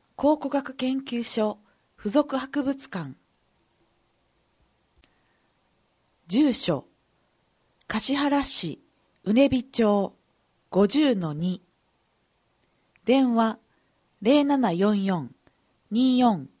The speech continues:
一一八五。日、月、祝を除く。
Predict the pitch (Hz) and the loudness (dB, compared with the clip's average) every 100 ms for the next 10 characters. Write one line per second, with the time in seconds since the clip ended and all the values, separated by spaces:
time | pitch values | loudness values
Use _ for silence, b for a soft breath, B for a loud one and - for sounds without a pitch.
0 | _ _ _ _ 202 202 277 302 302 185 | _ _ _ _ -12 -6 -4 -4 -4 -10
1 | 160 - 185 196 131 - _ _ _ _ | -8 -6 2 2 2 -4 _ _ _ _
2 | _ _ _ _ _ - 269 269 - 139 | _ _ _ _ _ -4 -4 -4 -10 -10
3 | _ _ _ - 220 254 - 143 - _ | _ _ _ -4 -2 -2 -6 -14 -16 _
4 | _ _ - - 294 277 220 165 147 185 | _ _ -10 -4 -2 2 2 2 -2 -4
5 | 185 139 - | -4 -12 -14